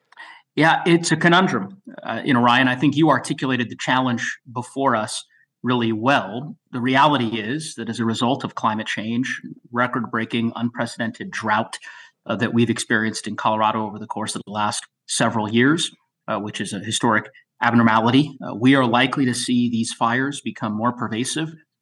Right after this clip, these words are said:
and more intense over the coming years. And they are likely to, uh, uh, you know, metastasize further and further outside the wuwI, the wildland urban interface, as it's commonly referred to, and threatening more suburban and urban communities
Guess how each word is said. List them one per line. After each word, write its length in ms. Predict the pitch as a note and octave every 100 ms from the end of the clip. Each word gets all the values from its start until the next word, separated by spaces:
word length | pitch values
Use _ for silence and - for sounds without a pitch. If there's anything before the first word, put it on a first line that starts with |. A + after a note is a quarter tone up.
| _ -
and 140 | A#2+ A2
more 200 | B2+ C3
intense 640 | A#2+ A2+ - D3 A2 - -
over 180 | A2
the 100 | A2+
coming 340 | A#2+ B2 A#2 A#2+
years. 420 | E3 - - - -
And 380 | B2 A2+ A2 A#2
they 120 | A#2
are 160 | A2+
likely 560 | G#2+ A#2 D#3+ - G#2 G#2 _ - _ -
to, 440 | - B2+ A#2 A#2
uh, 160 | G#2+ G2 - -
uh, 120 | - -
you 80 | A2+
know, 60 |
metastasize 880 | A2 A2+ C3 C3 B2 - A2 A2 G#2+ - _
further 380 | - D#3 D#3 D3+
and 140 | B2 A#2+
further 380 | D3+ C#3 C3+
outside 540 | B2+ B2 - C#3+ B2+ A#2+
the 60 | A2
wuwI, 420 | B2 C#3 G2 F#2
the 160 | G#2+
wildland 480 | G#2 A2 A#2 A#2 A2 A#2
urban 240 | A2+ G#2+
interface, 580 | G#2+ B2 B2 A2+ G2 -
as 120 | G2
it's 240 | G2+ - -
commonly 380 | A2+ A2 G#2+ G#2
referred 440 | G#2 G#2 B2+ B2+
to, 180 | - G2 F#2+ - _ -
and 180 | A2+ -
threatening 460 | D3+ C#3+ C#3 A2+ A2
more 260 | A2+ A#2
suburban 540 | A2+ A#2+ G2+ A#2 B2 A2+
and 140 | G#2+
urban 300 | C#3+ B2+ A2+
communities 580 | A#2+ B2 C3+ A2+ G#2 G2